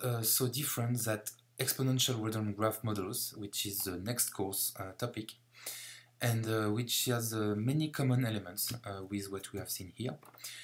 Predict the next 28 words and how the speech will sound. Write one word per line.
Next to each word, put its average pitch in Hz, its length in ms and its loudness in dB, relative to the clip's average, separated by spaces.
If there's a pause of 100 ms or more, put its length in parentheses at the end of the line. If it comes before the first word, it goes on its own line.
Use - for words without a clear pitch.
(220)
And 131 120 4
you 135 80 4
can 127 200 6
check 127 260 2
this 123 280 0
reference. 104 680 -2
Uh, 95 580 -2 (520)
so 117 460 2 (320)
the 117 440 2
article 131 420 0 (840)
are 101 180 -8
a - 20 -10
little 117 240 -4
bit 107 260 -6
tough - 500 0
to 117 100 -2
read, 110 380 -4 (180)
but, 104 300 -6
um, 95 400 -6 (1400)
in, 104 420 -2
uh, 101 220 -2
Snyder's 113 520 2
make 107 220 -2
a 101 60 -2
lot 123 180 0
of 113 140 -2
effort 110 380 -6
to, 90 360 -6